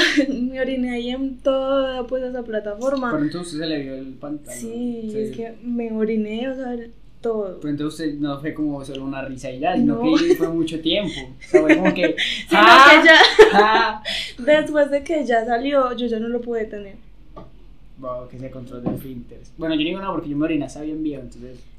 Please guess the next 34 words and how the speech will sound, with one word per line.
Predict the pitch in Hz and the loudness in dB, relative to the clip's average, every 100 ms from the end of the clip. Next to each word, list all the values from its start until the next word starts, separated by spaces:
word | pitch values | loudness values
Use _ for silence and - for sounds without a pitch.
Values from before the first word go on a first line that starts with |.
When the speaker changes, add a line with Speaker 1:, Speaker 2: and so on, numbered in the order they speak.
| - | -14
Speaker 1:
Eh, | 285 262 254 254 247 247 247 240 233 226 - - | -8 -6 -6 -6 -6 -6 -8 -8 -8 -8 -10 -10
y | 262 254 214 | -8 -8 -2
ya, | 254 247 | 2 2
entonces | 247 269 254 | 0 -6 -6
la | 269 269 | -6 -4
pelada, | 233 226 220 | -2 -2 0
pues, | 254 277 | 0 0
me | 269 | -2
prestó | 240 226 226 220 | -4 -6 -6 -6
como | 226 254 240 208 196 | -6 -6 -6 -8 -12
el | 208 220 | -10 -10
buzo | 208 233 302 294 262 233 226 - | -8 -6 -6 -4 -4 -6 -10 -8
para | 233 214 196 | -6 -4 -6
taparme. | 214 202 240 262 262 240 | -12 -12 -8 -6 -6 -8
Igual, | 214 208 208 | -8 -10 -10
pues, | 214 | -12
no | 226 240 | -10 -10
se | 226 | -10
pudo | 233 233 | -12 -12
hacer | 226 240 | -10 -8
mucho | 269 262 | -6 -6
porque | 220 202 214 196 - - | -8 -12 -12 -14 -16 -20
estaba | - 208 | -18 -10
muy | 214 220 214 - - 214 | -6 -6 -6 -12 -18 -14
mojada. | 214 202 180 170 | -14 -12 -12 -10
Speaker 2:
¿Y | 151 | -10
usted | 165 | -8
sintió | 170 190 185 | -10 -8 -8
que | |
mucha | 185 185 175 | -8 -10 -10
gente | 180 151 - - | -12 -14 -16 -14
se | 147 | -10
dio | 143 | -10
cuenta? | 143 127 120 | -10 -12 -6